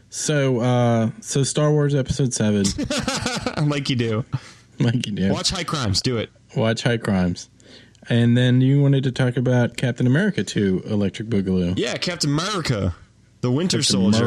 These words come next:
Speaker 1: America.
Speaker 2: Just, uh, just in that it premieres on Friday,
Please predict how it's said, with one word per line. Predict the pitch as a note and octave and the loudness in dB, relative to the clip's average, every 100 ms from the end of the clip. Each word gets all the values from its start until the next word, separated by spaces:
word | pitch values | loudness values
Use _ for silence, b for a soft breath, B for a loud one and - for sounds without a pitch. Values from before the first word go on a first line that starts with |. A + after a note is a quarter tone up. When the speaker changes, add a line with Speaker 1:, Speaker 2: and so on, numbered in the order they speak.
| G#2+ | 0
Speaker 1:
America. | A2 G2 - | -4 -8 -6
Speaker 2:
Just, | - G#3 - - | -4 -2 -2 -4
uh, | G3+ F3+ | -4 -4
just | A#3 - | -2 -2
in | G#3 | -2
that | F#3+ F3+ | -2 -4
it | E3 E3 | -6 -4
premieres | - D3 D3+ D#3+ D#3 - | -2 0 0 0 0 -2
on | C#3 C3+ | -4 -4
Friday, | - C3+ C3 D3 G3+ | -4 -4 -4 -2 -4